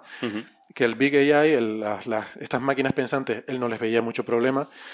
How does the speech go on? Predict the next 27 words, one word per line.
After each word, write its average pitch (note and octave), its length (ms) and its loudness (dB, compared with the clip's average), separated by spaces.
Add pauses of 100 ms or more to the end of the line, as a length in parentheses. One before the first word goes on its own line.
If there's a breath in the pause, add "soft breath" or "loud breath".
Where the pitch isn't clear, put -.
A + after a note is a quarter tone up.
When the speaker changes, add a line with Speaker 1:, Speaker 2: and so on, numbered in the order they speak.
(440 loud breath)
Speaker 2:
porque A#2 220 -2
él A#2+ 80 0
creía B2 280 6
que A#2+ 80 0
iban A#2+ 120 0
a A#2+ 60 -2
ser A#2+ 280 0
cosas B2+ 280 0
que A#2+ 80 -4
nosotros B2 340 -4
hacemos A#2+ 380 0
y - 20 -12
que A#2 80 -6
por G2+ 160 -8
tanto A#2 300 0
van A#2+ 140 2
a A#2 100 0
tener, B2 400 0 (600 loud breath)
sus B2+ 200 -4
motivaciones A#2 800 2
van A#2 180 0
a A#2 60 -2
ser A#2+ 400 2
benignas B2+ 560 0
para A#2 180 2
la B2 40 2
humanidad, C3 460 2